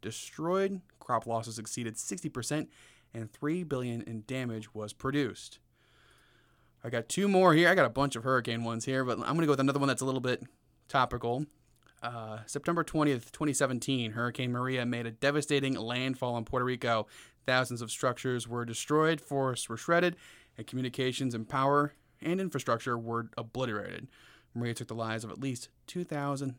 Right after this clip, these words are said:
and nine hundred people on the island, and I think that's a good fitting way to talk about that last one because recently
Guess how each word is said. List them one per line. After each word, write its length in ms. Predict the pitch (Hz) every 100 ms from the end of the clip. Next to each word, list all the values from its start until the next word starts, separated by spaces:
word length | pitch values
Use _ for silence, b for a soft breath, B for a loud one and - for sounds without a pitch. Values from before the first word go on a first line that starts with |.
| -
and 160 | 117
nine 180 | 113 120
hundred 300 | 113 113 110
people 320 | 127 117 117 -
on 180 | 113
the 100 | 110
island, 340 | 113 127 131 120
and 80 | 113
I 80 |
think 160 | 110 131
that's 160 | 123 120
a 40 |
good 220 | 120 123 120
fitting 200 | 131 123
way 120 | 120
to 80 | 113
talk 320 | - 143 143
about 220 | 131 117
that 140 | 123 120
last 280 | 135 135
one 100 | 123
because 300 | 123 123 127 B B B B -
recently 540 | 160 180 143 120 110